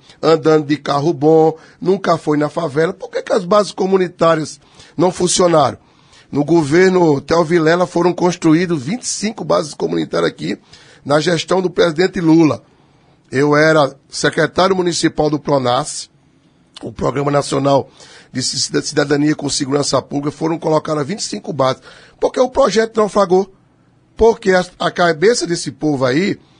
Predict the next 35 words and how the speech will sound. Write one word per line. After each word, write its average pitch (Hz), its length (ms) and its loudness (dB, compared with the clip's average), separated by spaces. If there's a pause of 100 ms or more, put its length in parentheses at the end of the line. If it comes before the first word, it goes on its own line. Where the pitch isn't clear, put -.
(180)
é 156 120 -4
que 214 160 -4
o 233 80 0
problema 165 600 2
entre 180 200 -2
o 160 80 -2
povo 160 600 2 (520)
é 156 80 0
a 196 100 2
polícia. 214 560 -2 (560)
É - 60 -14
como 185 180 -6
se 220 100 -4
o 196 40 0
policial 214 480 -2
viesse 208 320 -2
de 226 80 -4
Marte. 175 500 -2 (100)
E 190 80 -6
não 208 300 2
é. 147 180 0 (400)
A 139 120 -4
base 175 280 -2
comunitária 175 480 -2
vai 147 140 0
funcionar 127 720 -2 (420)
quando 170 320 0
nós 175 220 2
tivermos 160 420 0
presente 127 600 -2
saúde, 139 560 0
educação, 127 840 -4 (280)
a 123 100 -4
segurança 131 600 -4
pública, 143 680 -4